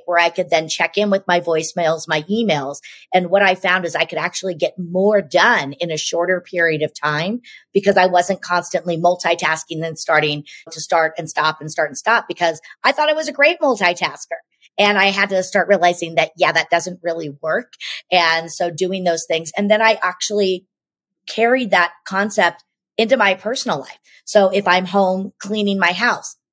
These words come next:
I clean for forty-five minutes and then I take a break.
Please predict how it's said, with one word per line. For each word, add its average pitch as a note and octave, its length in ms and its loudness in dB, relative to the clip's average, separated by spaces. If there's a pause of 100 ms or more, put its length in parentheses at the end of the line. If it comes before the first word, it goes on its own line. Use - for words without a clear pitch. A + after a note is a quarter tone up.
I E3 80 4
clean E3 340 -4
for G3+ 160 -4
forty-five G#3+ 560 0
minutes C4+ 360 -2 (280)
and D3+ 140 -4
then D3+ 100 -2
I D#3 100 0
take F3+ 240 0
a A3+ 60 0
break. D4 380 2